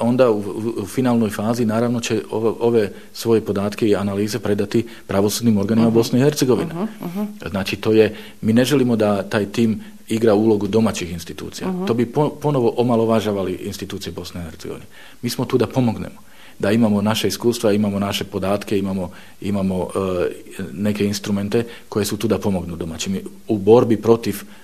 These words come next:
Speaker 1: e, kriminala i korupcije.
Speaker 2: Ipak moram vas pitati, da li će i ovdje eventualno biti politike, pa, e, najznačajniji političari ne budu optuženi?
Speaker 1: To je veoma spekulativno pitanje i ja,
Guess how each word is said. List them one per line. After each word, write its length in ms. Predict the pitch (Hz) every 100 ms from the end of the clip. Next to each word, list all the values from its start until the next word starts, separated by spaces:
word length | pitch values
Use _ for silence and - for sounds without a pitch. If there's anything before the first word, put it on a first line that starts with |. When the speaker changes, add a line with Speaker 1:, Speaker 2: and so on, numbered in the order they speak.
| -
Speaker 1:
e, 60 | 90 90 90 90 - - - 98 - -
kriminala 420 | - 104 98 90
i 40 | 87
korupcije. 440 | 90 87 - - - - - -
Speaker 2:
Ipak 240 | 196 185
moram 220 | 190 196
vas 160 | 175 170
pitati, 420 | 175 202 214 185
da 140 | 160
li 160 | 220 285
će 240 | - 220
i 60 | 202
ovdje 360 | 185 233 294 208
eventualno 400 | 202 180 175 175
biti 240 | 190 190
politike, 600 | - 175 180 180 185 160
pa, 220 | 160 156 147 - - - -
e, 80 |
najznačajniji 600 | 165 185 196 185 185 202
političari 840 | 185 175 190 214 220 185 175 170 147 147
ne 180 | 170 175
budu 240 | 170 143
optuženi? 720 | 127 143 - 95 - 101 127 143 - - - - - - - - - - -
Speaker 1:
To 120 | -
je 80 | 135
veoma 240 | 110 110 98
spekulativno 640 | - 104 98 85 95 90
pitanje 500 | 113 110 110 98 95 104
i 140 | 98
ja, 440 | 92 92 92 92